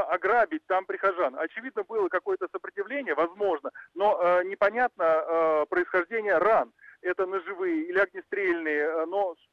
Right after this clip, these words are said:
слава богу, пока нет данных о том, что кто-то погиб. От восьми до пятнадцати человек, как вы уже сказали, получили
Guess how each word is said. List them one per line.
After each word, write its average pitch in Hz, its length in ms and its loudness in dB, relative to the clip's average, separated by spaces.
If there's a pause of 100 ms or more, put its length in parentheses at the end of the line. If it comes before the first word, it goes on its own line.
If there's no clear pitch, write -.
(320)
слава 208 200 4
богу, 262 300 -2
пока 247 440 0 (220)
нет 180 220 -4
данных 196 320 2
о 185 60 2
том, 214 180 -2
что - 140 -6
кто-то 185 240 -4
погиб. 196 360 -4
От 139 100 -4
восьми 185 280 -2
до 180 100 -2
пятнадцати 185 460 -4
человек, 190 300 0
как 165 160 0
вы - 80 -10
уже 156 220 -4
сказали, 170 440 0
получили 180 460 -4